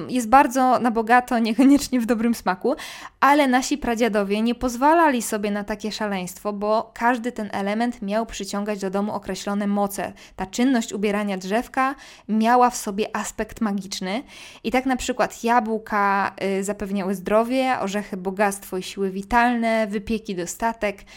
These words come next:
świeczki ochronę przed złymi mocami, łańcuchy więzi rodzinne. No a później zaczęliśmy chodzić do Flying Tigera po bombki w kształcie frytek i butelki Prosecco. No dobrze, zatem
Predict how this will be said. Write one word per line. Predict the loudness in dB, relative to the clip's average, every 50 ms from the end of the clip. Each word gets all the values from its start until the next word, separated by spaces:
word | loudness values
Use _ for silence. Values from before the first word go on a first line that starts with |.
| -20 -16 -12
świeczki | -10 -4 0 0 0 0 0 -4 -8 -8 -8 -6 -2 -2
ochronę | -4 -2 -2 -2 0 0 0 -2
przed | -4 -4 -4 -4 -4
złymi | -2 -2 -2 0 -2 -2
mocami, | -4 -6 -6 -6 -4 0 2 2 2 2 0
łańcuchy | 0 -2 -2 -4 -4 -6 -8 -6 -6 -4
więzi | -2 0 0 0 0 -2 -2
rodzinne. | -2 -2 -2 0 0 0 0 0 -2 -2 -4 -8 -14 -20 -20 -20 -20 -20 -20 -20 -20 _ _ 2
No | 4 6 6
a | 6 4
później | 2 2 2 4 2 2
zaczęliśmy | 2 0 -2 -2 -4 -4 -4 -4 -4
chodzić | -2 -2 -2 -2 -2
do | -4 -4
Flying | -2 0 0 0 0 0 -2 -4
Tigera | -4 -4 -4 -2 0 0 2 2 2 2
po | 0 -2 -2
bombki | 2 6 6 8 6 6 4 -2 0 2 2 2
w | 0 -2
kształcie | -4 -2 2 4 4 4 4 4 4 4
frytek | 4 2 -2 -2 0 0 0 -2 -2 -4
i | -6
butelki | -6 -4 -4 -4 -6 -6 -6 -10
Prosecco. | -8 -6 -6 -6 -6 -8 -10 -10 -12 -14 -16 -16 _ _ _ _ _ _ -20 -20 -20 -18 -8 -2
No | 0 2
dobrze, | 4 4 4 4 2 -2 -2 -2
zatem | -2 0 0 0 2 2 0